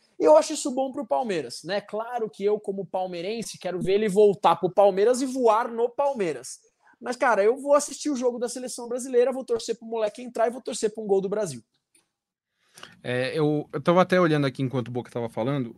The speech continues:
Speaker 2: é muito engraçado, o Endrick até agora não postou nada nas redes sociais dele.
Speaker 1: <laughs>
Speaker 2: Eu imagino que tenha sido uma surpresa muito grande até pra ele, porque,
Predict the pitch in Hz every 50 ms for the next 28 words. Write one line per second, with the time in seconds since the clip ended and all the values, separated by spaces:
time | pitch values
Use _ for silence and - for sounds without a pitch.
0 | _ _ _ _ - 127 127 135 143 - 151 143 135 127 - 139 135 131 - 143
1 | 135 147 165 165 156 - 165 151 - 170 151 135 139 147 151 151 151 156 165 -
2 | 180 160 - - - 165 156 139 131 131 120 113 110 - 120 120 113 - - 123
3 | 117 - - 127 - - 127 120 120 123 120 117 - - - - - - _ 151
4 | 180 220 196 151 175 202 202 - 175 147 180 185 202 190 196 190 165 - 180 175
5 | 175 165 175 185 185 165 151 175 180 175 165 - 175 170 - 208 190 180 180 170
6 | 156 - 151 147 139 - - 156 151 147 147 143 139 135 123 117